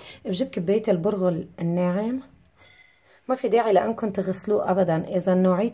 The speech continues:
الماركة اللي جايبين منها انتو واثقين منها، ما في داعي تغسلوه أبدًا. بحط فوقه كباية اللبن. على فكرة طريقتها كتير سهلة،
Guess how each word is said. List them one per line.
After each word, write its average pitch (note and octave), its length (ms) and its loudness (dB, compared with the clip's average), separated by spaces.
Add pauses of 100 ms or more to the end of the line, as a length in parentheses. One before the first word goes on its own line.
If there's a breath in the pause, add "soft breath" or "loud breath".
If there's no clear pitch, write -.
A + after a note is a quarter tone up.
الماركة F#3+ 420 2
اللي E3+ 160 0
جايبين F3 420 0
منها G3 340 2
انتو F#3+ 240 -2
واثقين F#3 580 -2
منها، A3 220 0
ما A3+ 80 2
في A3 140 -6
داعي G3 180 2
تغسلوه F#3+ 540 -8
أبدًا. D#3 300 -10 (500 loud breath)
بحط B3+ 300 -6
فوقه A3 300 -2
كباية F#3+ 420 -4
اللبن. G#3+ 440 -2 (840 loud breath)
على C4 100 -6
فكرة D#4+ 260 4
طريقتها C4+ 440 4
كتير C4 640 2
سهلة، D#3 540 -4